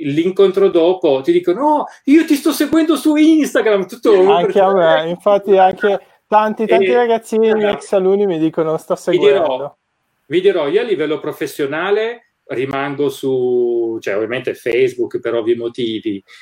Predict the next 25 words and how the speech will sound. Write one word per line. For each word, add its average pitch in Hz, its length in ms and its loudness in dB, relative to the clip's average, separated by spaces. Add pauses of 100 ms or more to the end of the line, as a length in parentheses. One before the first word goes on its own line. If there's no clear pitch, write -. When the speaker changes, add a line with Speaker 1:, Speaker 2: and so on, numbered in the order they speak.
(280)
Speaker 1:
Eh, 135 380 4
Instagram 196 520 2
mi 135 160 -2
piacerebbe 135 480 0
riprendere 147 840 -2
a - 120 -8
fare 127 420 -2
informazione 131 920 -4
proprio, 117 320 -4
più 139 100 -4
che 131 120 0
promozione 113 600 -6
della 101 140 -6
mia 107 80 -10
professionalità. 113 760 -6 (320)
Lo 98 120 -2
dico 123 440 0
qui 120 200 2
tranquillamente 117 680 -2
live, 110 500 -4
senza 117 280 -6
problemi. 120 440 -2
E 120 220 0
su 165 220 2
Instagram, 175 880 0